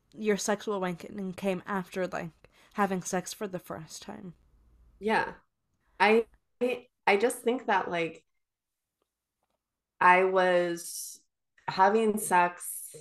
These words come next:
Speaker 2: in my early twenties because I wanted to, but also because I felt like that's what I should be doing. I was in a
Speaker 1: Right.
Speaker 2: relationship with someone. Um, we dated for a while. Like, I just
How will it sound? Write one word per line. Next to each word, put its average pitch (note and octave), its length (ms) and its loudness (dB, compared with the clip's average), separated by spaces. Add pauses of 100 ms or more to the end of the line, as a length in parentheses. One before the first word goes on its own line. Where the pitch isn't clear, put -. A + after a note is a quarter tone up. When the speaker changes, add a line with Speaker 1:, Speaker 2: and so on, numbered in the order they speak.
(160)
Speaker 2:
in F3+ 120 2
my F3 160 6
early F3 240 2
twenties E3+ 440 0 (300)
because G3+ 320 2
I A#3 80 6
wanted D#3 440 2
to, F3 240 -2
but F#3 220 2
also G3 380 4
because F#3 380 -2
I D#3+ 140 0
felt - 340 -2
like - 280 -2 (1900)
that's D#3 240 0
what - 220 0 (320)
I E3 140 0
should C4 240 -2
be D3 100 0
doing. - 380 -8 (240)
I F3 60 -2
was E3+ 160 -4
in D#3+ 80 -2
a D#3 40 0
Speaker 1:
Right. C#3 80 -2
Speaker 2:
relationship B3 540 -4
with A#3+ 160 0
someone. A3+ 720 4 (100)
Um, C3+ 580 -4 (760)
we F3 100 -2
dated A3 380 2
for A#3+ 180 2
a A#3 100 8
while. G#3+ 520 8
Like, D#3 400 -4 (1040)
I F#3 80 -4
just G3 320 -2